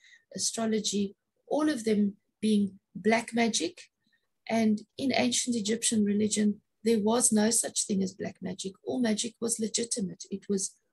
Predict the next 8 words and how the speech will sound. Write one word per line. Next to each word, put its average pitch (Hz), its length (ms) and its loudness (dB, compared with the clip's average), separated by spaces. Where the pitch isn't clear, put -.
part 262 180 0
of 247 160 0
normal 226 540 2
religious 202 880 0
actions, - 800 -4
uh, 190 220 -2
worship. 190 400 0
So 214 560 2